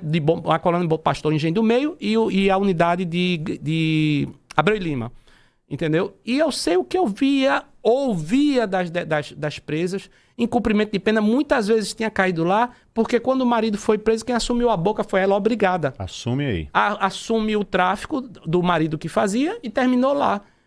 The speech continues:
Speaker 1: E aí termina a família esquecendo, às vezes, quem aparece é uma mãe, quem aparece é uma filha ou um filho. Mas se você for ver, a, as visitas que são feitas são tristes, não é? Quando os familiares, é, deveriam reavaliar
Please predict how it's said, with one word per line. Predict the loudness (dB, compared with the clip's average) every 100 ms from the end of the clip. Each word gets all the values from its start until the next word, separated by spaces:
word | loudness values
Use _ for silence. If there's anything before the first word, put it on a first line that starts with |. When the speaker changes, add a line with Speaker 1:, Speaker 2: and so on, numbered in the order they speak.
| _ _ _ _
Speaker 1:
E | 0
aí | 0
termina | 0 0 2 0
a | 0
família | 0 2 2
esquecendo, | 0 0 -2 0 0 2
às | 0
vezes, | -2
quem | -2
aparece | -2 0 0 0
é | 0
uma | 2
mãe, | 2 2 0 -4 _ _ _ _ _
quem | -2
aparece | 0 -2 -2 -4 -4
é |
uma | -2 -4
filha | -2 -2 0 0
ou |
um | -2
filho. | -4 -2 0 -2 -4 _ _ _ _
Mas | 0 2 0 -4
se | -4
você | -4 -4 -6
for | -4
ver, | -2 -2 -2 -2
a, | 0 0 0 -2
as | -2 0
visitas | 0 0 2 2 2 -2
que | -4
são | -4 -4
feitas | 0 -2 -2 -6
são | -6
tristes, | -4 0 0 -2 -12 -20 _ _ _ _
não | 0
é? | 0
Quando | 0 0 0
os | -2
familiares, | -2 0 2 2 2 0 -4 -10 -4
é, | 0 0 0
deveriam | -2 -2 0 2 0 -4 -4
reavaliar | 0 0 -2 -4 -4 0 0 2 0 0